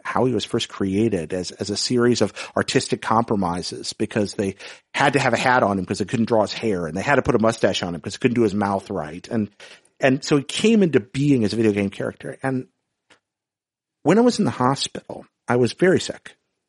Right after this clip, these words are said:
Um, I'd fallen into a very deep bout of depression and anxiety and post-traumatic stress. And I was at a place where things like reading and writing were, were very difficult. Thinking straight for more than a couple of minutes was very difficult.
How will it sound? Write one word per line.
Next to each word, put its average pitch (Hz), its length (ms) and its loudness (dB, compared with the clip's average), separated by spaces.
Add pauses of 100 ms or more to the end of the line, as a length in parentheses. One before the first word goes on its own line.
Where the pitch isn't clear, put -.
Um, 98 640 0
I'd 104 180 0
fallen 117 320 2
into 101 220 2
a 95 40 2
very 110 360 4
deep - 320 -10
bout 95 200 2
of 92 200 -2
depression 101 440 0
and 95 200 -4
anxiety 92 580 -4
and 90 100 -6
post-traumatic 95 480 -4
stress. - 600 -8 (380)
And 113 400 0 (1300)
I 123 400 2 (100)
was 117 260 0
at - 60 2
a 131 60 -2
place - 440 0
where 104 140 0
things 113 380 -4
like 98 400 -4 (180)
reading 110 600 2
and 90 120 -6
writing 101 600 0
were, 98 260 -4
were 95 140 -6 (180)
very 113 200 4
difficult. - 720 -8 (400)
Thinking 127 420 0
straight 92 360 -6
for 117 100 -4
more 104 180 0
than 98 100 -2
a 95 40 -6
couple 101 260 -2
of 95 80 0
minutes 95 320 -6
was 113 140 -6
very 107 200 2
difficult. 107 500 -6